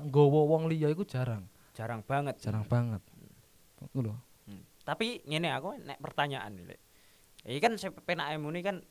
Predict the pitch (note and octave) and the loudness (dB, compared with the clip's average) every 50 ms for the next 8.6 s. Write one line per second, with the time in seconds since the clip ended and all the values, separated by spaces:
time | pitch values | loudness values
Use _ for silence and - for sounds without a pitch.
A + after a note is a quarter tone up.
0 | _ - - C#3 C#3+ C#3+ D3+ D3 G2 G#2+ A2 G#2 F2 - _ _ _ _ _ _ | _ -8 -4 -2 0 0 0 -2 -2 -4 -8 -10 -12 -14 _ _ _ _ _ _
1 | _ _ _ - - _ _ - - - - - - - _ - - C3+ B2+ B2+ | _ _ _ -20 -20 _ _ -20 -20 -20 -20 -20 -20 -20 _ -4 -2 -2 0 0
2 | B2+ C#3 G3 G3 F3+ D#3 - C3+ B2+ A2 G#2 - - - - E2 D2 - - - | -2 -4 -2 -2 -2 -2 -2 -2 -2 -2 -4 -4 -8 -16 -20 -20 -20 -20 -20 -20
3 | _ _ _ _ _ _ _ _ _ - _ _ _ _ _ _ _ - - F3+ | _ _ _ _ _ _ _ _ _ -20 _ _ _ _ _ _ _ 2 8 8
4 | D#3 C3 - - _ _ _ _ - - - _ _ - - F3+ F3 A3+ B3 G#3 | 8 8 6 -4 _ _ _ _ -20 -20 -20 _ _ -2 0 6 10 12 12 12
5 | E3+ D3 C#3 - - - - - - _ _ - - A2+ E3+ G3 G3 - D3+ D3+ | 12 8 4 0 -8 -20 -20 -20 -20 _ _ -12 -6 -4 -4 -2 -2 0 0 0
6 | D3+ C#3+ - C#3 C#3 D3+ F#3 F#3 - C3+ C3 C#3 D3+ F#3 F#3 F3+ D#3 B2+ C#3+ C#3 | 0 -2 -2 -4 -2 -2 -2 -2 -2 -4 -2 0 0 2 4 2 2 2 2 0
7 | B2+ A#2 A#2+ - - A#2+ G#2+ G2 F#2 F#2+ F#2+ - C#3+ C#3 - D#3 D#3 C#3+ B2+ A#2+ | 0 0 0 -4 -8 -10 -8 -10 -12 -14 -10 -6 -6 -2 0 2 2 2 2 0
8 | A2 A#2+ A#2 F2 - - - - - - - D3+ - | -2 -4 -4 -6 -6 -10 -20 -20 -12 -8 -8 -8 -8